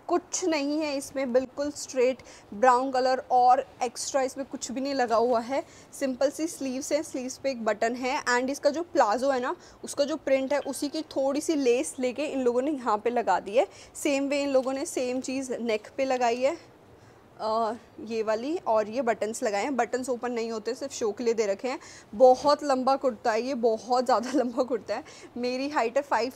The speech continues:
थ्री और मेरी height के according ये बहुत लंबा है। मुझे alter करवाना पड़ेगा इसको पहनने से पहले। Fitting wise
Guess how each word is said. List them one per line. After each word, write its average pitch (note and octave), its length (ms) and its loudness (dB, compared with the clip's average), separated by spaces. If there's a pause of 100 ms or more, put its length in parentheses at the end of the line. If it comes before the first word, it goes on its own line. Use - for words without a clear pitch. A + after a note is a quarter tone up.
थ्री A#3 220 -8
और B3+ 160 0
मेरी B3 240 -4
height A#3+ 200 -4
के B3+ 60 -4
according A#3 320 -4
ये C4 60 -2
बहुत A3+ 360 -2
लंबा G3+ 240 0
है। A3 80 0
मुझे B3 200 -4
alter A3+ 260 -2
करवाना A#3 320 -2
पड़ेगा G#3 280 -4
इसको A#3+ 200 -8
पहनने A3 400 -6
से C4+ 100 -4
पहले। A#3 360 0 (360)
Fitting D4+ 320 -2
wise D4 280 0